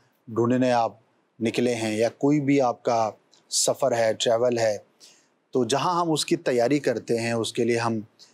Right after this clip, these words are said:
پیسوں کا arrangement کرتے ہیں، معلومات کرتے ہیں، اپنے تعلقات میں اس کو، آ، دیکھتے ہیں کون ہماری مدد کر سکتا ہے۔ اس کام کے کرنے کے لیے جتنے دیگر اسباب ہیں، جب ہم وہ اختیار کرتے ہیں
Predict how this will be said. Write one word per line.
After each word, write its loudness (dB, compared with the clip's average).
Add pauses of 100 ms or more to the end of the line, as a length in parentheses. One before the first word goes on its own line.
(220)
پیسوں 0
کا 2
arrangement 0
کرتے -2
ہیں، 0
معلومات -2
کرتے -4
ہیں، -4 (420)
اپنے -4
تعلقات -2
میں 4
اس 0
کو، 2 (500)
آ، 0
دیکھتے -2
ہیں -2
کون -2
ہماری 0
مدد -2
کر 0
سکتا -2
ہے۔ -2 (540)
اس -2
کام -2
کے -2
کرنے 2
کے 0
لیے 2
جتنے -2
دیگر 0
اسباب -2
ہیں، -2
جب -2
ہم -2
وہ 2
اختیار 0
کرتے -6
ہیں -12